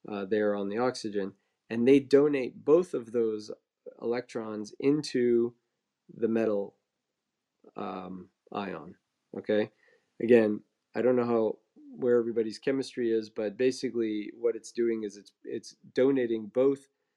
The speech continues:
of the, the electrons to form this, this type of bond. Whereas typically when you have a typical covalent bond, one electron is coming from each, um, atom. So this makes them strong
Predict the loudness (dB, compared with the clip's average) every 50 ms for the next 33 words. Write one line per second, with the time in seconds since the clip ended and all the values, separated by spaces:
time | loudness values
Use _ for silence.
0 | _ _ _ _ _ _ _ -10 -6 -6 -6 -8 -10 -8 -2 -2 -2 -2 -2 -8
1 | -10 -6 -4 -2 0 0 0 -2 -4 -4 -6 -6 -6 -4 -6 -6 -8 -8 -10 -14
2 | -18 -20 _ -16 -14 -14 -4 0 2 2 2 2 0 0 0 -2 -2 -4 -8 -10
3 | -10 -12 -6 -6 -6 -4 -4 -6 -8 -8 -6 -6 -8 -10 -4 -2 -2 -2 0 -2
4 | -4 -2 6 8 10 10 10 6 6 4 4 4 4 0 4 6 6 6 6 6
5 | 2 0 -2 -2 -2 -2 4 6 8 8 8 6 4 0 -8 _ _ _ _ _
6 | _ _ _ _ _ _ _ _ _ _ _ _ 2 2 4 4 4 2 2 0
7 | 0 4 2 2 2 2 -2 -4 -8 -10 -10 -8 -8 -6 -8 -8 -10 -6 -6 -4
8 | -4 -2 -2 -2 -4 -4 -6 -10 -12 -12 -10 -12 -12 -14 -12 -12 -10 -10 -10 -12
9 | -14 _ -20 -20 -20 -20 -20 -20 -20 _ -18 -18 -18 -20 _ -20 _ _ _ _
10 | _ _ -16 -14 -12 -12 -12 -14 -16 -20 -20 _ _ _ _ _ _ _ -12 -10
11 | -10 -10 -12 -16 _ _ -20 _ _ _ _ _ _ _ _ -8 6 8 10 10
12 | 10 8 6 0 _ _ _ -20 -20 -20 -20 -10 -4 -4 -4 -4 -4 -6 -6 -6
13 | -6 -6 -10 -10 -8 -8 -6 -6 -8 -10 -12 -14 -14 _ -10 -8 -6 -6 -6 -8
14 | -8 -10 -12